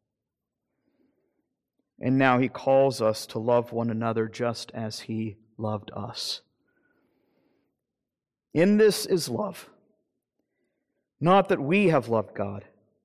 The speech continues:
but that he loved us and sent his Son to be the propitiation for our sins. Beloved, if God so loved us, we also ought to love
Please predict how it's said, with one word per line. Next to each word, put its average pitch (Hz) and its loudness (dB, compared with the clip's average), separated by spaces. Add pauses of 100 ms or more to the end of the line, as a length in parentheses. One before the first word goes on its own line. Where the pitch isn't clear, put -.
(920)
but 113 -10
that 120 0
he 175 0
loved 151 4
us - 0 (800)
and 107 -8
sent 131 -2
his 123 -2
Son 139 0
to 113 -8
be 120 -2
the 113 -6
propitiation 113 -6
for 104 -8
our 101 -6
sins. 98 -8 (1300)
Beloved, 120 4 (720)
if - -20
God 143 2
so 156 0
loved 147 0
us, - -8 (680)
we 135 -2
also 123 2
ought 113 -2
to 127 -12
love 104 -10